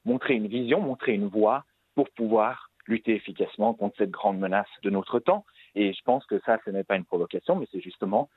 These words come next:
un apport argumentatif, un apport de contenu extrêmement essentiel et dont on a à nouveau très besoin en ce moment, alors que finalement la politique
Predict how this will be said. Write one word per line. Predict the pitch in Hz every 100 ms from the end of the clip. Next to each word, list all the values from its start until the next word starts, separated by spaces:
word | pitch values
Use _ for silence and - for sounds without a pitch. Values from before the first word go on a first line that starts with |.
| _ 92
un | 101
apport | 101 - 110 113 101
argumentatif, | 98 101 85 87 - 147 -
un | 87
apport | 87 - 107 - _ -
de | 175 98
contenu | 104 87 95 120 110
extrêmement | - - 95 90
essentiel | - 87 - 165
et | 107
dont | 110 107
on | 117
a | 127 143 _ - _
à | - 107
nouveau | 101 - 196 - _ _ -
très | - 139
besoin | 117 117 101 120 127
en | 101 -
ce |
moment, | 101 95 131 170 - _ -
alors | 104 120 131
que | -
finalement | 87 95 95 120
la | 92
politique | - 90 - 98